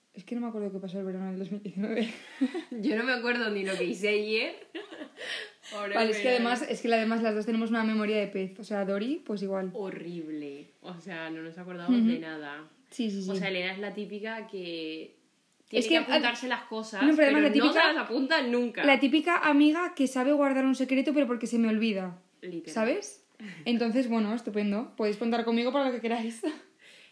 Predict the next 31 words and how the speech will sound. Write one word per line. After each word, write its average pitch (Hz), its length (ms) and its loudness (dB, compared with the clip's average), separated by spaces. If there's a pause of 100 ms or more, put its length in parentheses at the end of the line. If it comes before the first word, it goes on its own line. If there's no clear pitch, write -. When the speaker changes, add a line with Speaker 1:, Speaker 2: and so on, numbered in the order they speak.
(140)
Speaker 2:
Y 226 120 -4
como 196 240 -6
es 185 80 -12
tan 208 140 -10
olvidadiza, 208 760 -6
tiene 175 240 -10
una 170 640 -10
cualidad 160 720 -10
súper 165 580 -10
bonita, 156 840 -10 (100)
que 180 460 -14
es 302 140 -20
que 190 160 -12
llega 180 280 -6
tarde 196 300 -8
a 190 60 -8
todas 170 240 -12
partes. 139 500 -18
Speaker 1:
Sí. 190 320 -6 (220)
Speaker 2:
<laughs> - 720 -18
Literal. 233 240 -2
Speaker 1:
Además 226 240 2
es - 60 -6
que 247 180 6
lo 226 100 4
hago 226 120 4
adrede, 220 420 2
o 196 40 -2
sea, 208 220 0
si 208 160 -4
llego 226 340 0